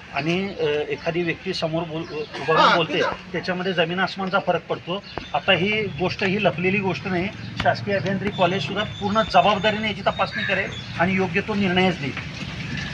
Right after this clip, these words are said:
Speaker 1: आणि आपण फक्त त्यांना पेनॉल्टीसाठी, त्यांना पेनॉल्टी म्हणून तो खर्च दिला,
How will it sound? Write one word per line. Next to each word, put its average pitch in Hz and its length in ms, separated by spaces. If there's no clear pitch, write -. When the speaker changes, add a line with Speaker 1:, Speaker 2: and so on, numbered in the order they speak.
Speaker 1:
आणि 156 140
आपण 175 280
फक्त 196 240
त्यांना 226 220
पेनॉल्टीसाठी, 226 840
त्यांना 185 160
पेनॉल्टी 220 480
म्हणून 254 220
तो 254 280
खर्च 196 220
दिला, 147 160